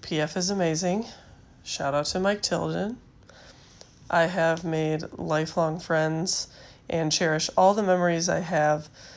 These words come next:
through the service work that we've done, outreach opportunities, um, and still continue to love being a part of it to this day. But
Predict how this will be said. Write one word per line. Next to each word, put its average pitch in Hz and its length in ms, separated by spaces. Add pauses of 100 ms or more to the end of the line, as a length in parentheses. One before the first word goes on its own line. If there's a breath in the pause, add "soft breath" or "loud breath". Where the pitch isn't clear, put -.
(240 loud breath)
through 165 420
the 180 140
service 240 440
work 220 260
that 214 120
we've 196 220
done, 196 640
outreach - 480
opportunities, 170 1120 (560 loud breath)
um, 156 500 (260)
and 170 280
still 226 280
continue 170 840 (460 loud breath)
to 160 600 (140)
love 170 760 (300)
being 165 240
a 147 40
part 143 280
of 139 100
it - 360 (120)
to - 140
this 156 220
day. - 320 (1600 loud breath)
But 180 300